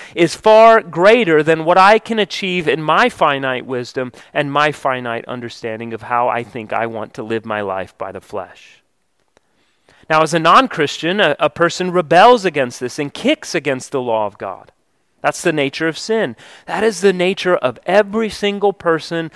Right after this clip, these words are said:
apart from the transforming work of God in the Lord Jesus. But a Christian says, "Jesus says, if I love him,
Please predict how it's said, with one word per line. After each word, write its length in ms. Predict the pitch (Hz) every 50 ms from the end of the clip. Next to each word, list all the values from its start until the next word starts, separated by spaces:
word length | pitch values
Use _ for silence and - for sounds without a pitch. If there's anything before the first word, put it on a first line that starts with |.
| - - - -
apart 480 | - 143 - - - 180 190 214 - -
from 160 | - 208 208
the 80 | 196
transforming 760 | - - - 185 175 175 175 - - - 170 165 165 160 151 139
work 260 | 127 135 139 147 -
of 120 | 143 127 -
God 360 | 131 120 113 117 117 117 - -
in 180 | 135 135 131 131
the 80 | 131 120
Lord 240 | 117 113 110 113
Jesus. 680 | 113 120 120 117 104 - 101 - _ _ - - - _ _ _ _ _ _ _ _ _ _ _ _ _ _ -
But 100 | 180 185
a 40 |
Christian 460 | 180 - - 339 330 - - 262 226 202
says, 340 | - 208 202 185 180 - - - - - - _ -
"Jesus 460 | - 220 269 330 330 - 349 302 -
says, 340 | - - 185 160 165 170 165
if 160 | 185 170 -
I 140 | 180 165 170
love 360 | 165 180 226 285 320 262 -
him, 420 | 165 147 131 127 131 143 156 143